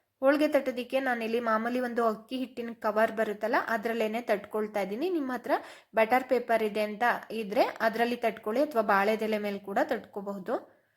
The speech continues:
ನೋಡಿ, ಇವಾಗ ಹೂರಣ ಕೂಡ ರೆಡಿಯಾಗಿದೆ ಅಲ್ವಾ? ನೋಡಿ, ನಾವು ಎಷ್ಟು ಕಣಕನ ತಗೊಳ್ತೀವೋ ಅಷ್ಟೇ, ಆ, ಅಳತೆನಲ್ಲಿ ನಾವು ಹೂರಣ ಕೂಡ ತಗೊಂಡು ತಟ್ಕೋಬೇಕಾಗತ್ತೆ.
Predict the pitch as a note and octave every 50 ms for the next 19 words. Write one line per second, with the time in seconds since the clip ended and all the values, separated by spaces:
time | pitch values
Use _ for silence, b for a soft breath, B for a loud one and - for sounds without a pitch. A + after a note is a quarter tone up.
0 | b b b _ - A3+ A#3 B3 A#3+ A3 G#3+ G#3 A#3+ C4 C4 C4 A#3+ A#3 A#3 B3
1 | B3 A#3+ - A#3 A3+ A3+ A3+ A3 G#3+ G#3+ G#3+ A3 A3 A3 G3+ G#3+ G3 G#3 G#3 G3
2 | G3+ G#3 B3 E4+ - B B B B B - A3+ A#3 C4+ C4+ C4+ C4 B3+ A#3+ A3
3 | A3+ - - - F4 F#4 F4 - C#4 A#3 A#3 A#3+ - C4+ C4+ C#4 C#4 C#4 C4+ A#3+
4 | - A#3 A3+ A3 - A#3 A#3+ D#4 F4 E4+ A3 A3 A3 A3 - - - D#4 F4+ G4+
5 | G4+ - - - A#3 A3+ A3+ A3 - A3+ A#3+ B3 A#3+ - B3+ A#3+ A3+ A3+ A3 B3
6 | D4 D4+ C4 A#3+ C4 C#4+ C4+ C4 C4 B3 A#3+ B3 B3 B3 A#3+ - A3 A3 A#3 C4+
7 | D4+ - G#3+ G3+ G#3 G#3+ G#3+ A3+ D4+ A#4 - B B B B B B - A#3+ A#3+
8 | A#3+ - - A3+ G#3+ G#3 G3+ - G3+ F#3 F#3+ G3 G3 - C4+ G4+ - - -